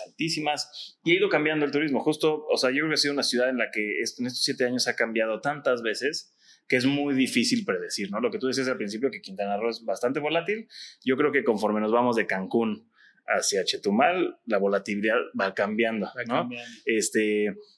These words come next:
Speaker 1: y yo creo que tiene mucho que ver por, por este, y seguramente tú lo, o sea, o sea, tú lo has de tener bien estudiado, lejanía a aeropuertos, lejanía a infraestructura, ¿no? O sea, supermercados, o sea, o sea, mientras más lejos de, de,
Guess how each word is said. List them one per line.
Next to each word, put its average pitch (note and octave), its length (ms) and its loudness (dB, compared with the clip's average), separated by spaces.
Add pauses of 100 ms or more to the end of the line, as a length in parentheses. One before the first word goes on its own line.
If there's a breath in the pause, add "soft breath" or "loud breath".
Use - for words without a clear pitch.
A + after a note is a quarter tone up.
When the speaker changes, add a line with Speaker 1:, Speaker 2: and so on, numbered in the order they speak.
(140)
Speaker 1:
y D3+ 160 4
yo E3+ 80 8
creo F#3+ 120 6
que E3 60 4
tiene D3 120 4
mucho C3+ 220 2
que B2+ 80 6
ver A#2+ 180 4
por, A#2 360 2
por A2+ 140 2
este, G#2+ 240 -2
y G#2 260 0
seguramente A#2 500 2
tú A2+ 80 -4
lo, A2+ 160 2
o G#2 200 0
sea, G#2 140 -2
o G2 40 -2
sea, G2+ 120 -4
tú A2 80 2
lo A2+ 120 2
has G#2 40 -4
de G2+ 140 -2
tener G#2 260 -4
bien G#2+ 160 -2
estudiado, A2+ 720 0
lejanía G#2+ 600 0
a - 20 0
aeropuertos, A2 800 -2
lejanía G2+ 380 -4
a A#2 40 0
infraestructura, - 680 0
¿no? C#3 180 2
O D#3+ 40 2
sea, G2 240 2
supermercados, G#2 920 0
o - 20 -6
sea, F#2+ 160 -2 (400 loud breath)
o A2+ 80 0
sea, A2+ 60 2
mientras A2+ 280 2
más C3+ 200 6
lejos C#3+ 320 4
de, A2 160 2
de, G#2 160 2